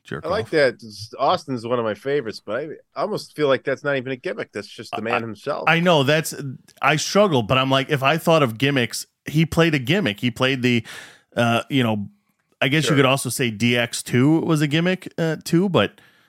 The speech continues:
Speaker 1: I don't know.
Speaker 2: Really,
Speaker 1: I just
Speaker 2: everybody, everybody's a gimmick of some sort. But
Speaker 1: Yeah.
Speaker 2: I went with heavier, heavier, more noticeable gimmicks. And the first one, my number three, which is actually one of yours, is Goldust.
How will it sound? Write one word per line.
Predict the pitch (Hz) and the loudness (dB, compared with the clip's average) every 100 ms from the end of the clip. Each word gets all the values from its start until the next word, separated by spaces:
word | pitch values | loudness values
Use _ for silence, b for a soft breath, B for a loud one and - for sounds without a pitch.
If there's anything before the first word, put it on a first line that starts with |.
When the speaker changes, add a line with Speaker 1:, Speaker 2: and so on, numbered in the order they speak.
| b | b
Speaker 1:
I | 113 | 0
don't | 117 | 2
know. | 107 | 4
Speaker 2:
Really, | 165 | 6
Speaker 1:
I | |
just | 156 | 6
Speaker 2:
everybody, | 147 135 131 127 135 | 4 4 4 4 2
everybody's | 160 139 131 107 | 0 0 0 -2
a | 107 | -4
gimmick | 117 107 98 | -4 -4 -8
of | 90 | -12
some | 110 101 | -14 -14
sort. | - 80 78 | -16 -18 -6
But | 117 | 0
Speaker 1:
Yeah. | 110 | 2
Speaker 2:
I | 156 | 2
went | 196 | 2
with | 185 | 0
heavier, | 165 175 165 165 | 0 0 0 -2
heavier, | 135 147 170 156 135 | 0 -2 -2 -2 -2
more | 135 | -2
noticeable | 127 135 127 123 | -2 -2 -4 -6
gimmicks. | 110 120 123 - | -4 -4 -4 -6
And | 113 | -8
the | 104 | -4
first | 143 135 - | -2 -4 -4
one, | 123 117 | -4 -2
my | 127 | -2
number | 131 113 | -4 -6
three, | - 127 135 135 131 b b b | -8 -4 -2 -4 -8 b b b
which | 123 127 127 | -4 -2 -2
is | 104 | 0
actually | 120 113 120 | 0 0 -4
one | 110 | -6
of | 107 | 0
yours, | 151 165 143 - - | 4 4 2 -4 -8
is | 120 104 | -6 -4
Goldust. | - 120 101 101 120 - - | -2 -2 0 -2 -4 -8 -18